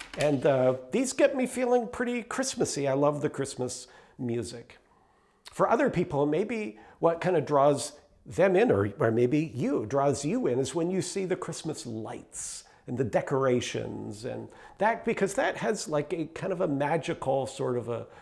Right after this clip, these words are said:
feel to it. And, uh, speaking of Christmas lights, this building, Sauble Christian Fellowship, um,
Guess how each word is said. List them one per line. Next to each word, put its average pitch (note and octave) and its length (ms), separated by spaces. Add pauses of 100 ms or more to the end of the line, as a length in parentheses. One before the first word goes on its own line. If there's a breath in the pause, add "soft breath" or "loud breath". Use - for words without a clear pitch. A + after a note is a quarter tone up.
feel C3 420
to G2 240
it. G2+ 160 (880)
And, C#3+ 280
uh, C#3 100
speaking B3+ 400
of C3+ 220 (400 loud breath)
Christmas C#3+ 520
lights, C#3 360
this F#3+ 580 (380)
building, E3+ 460
Sauble E3+ 360
Christian D#3+ 300
Fellowship, F3 600 (360 loud breath)
um, B2 480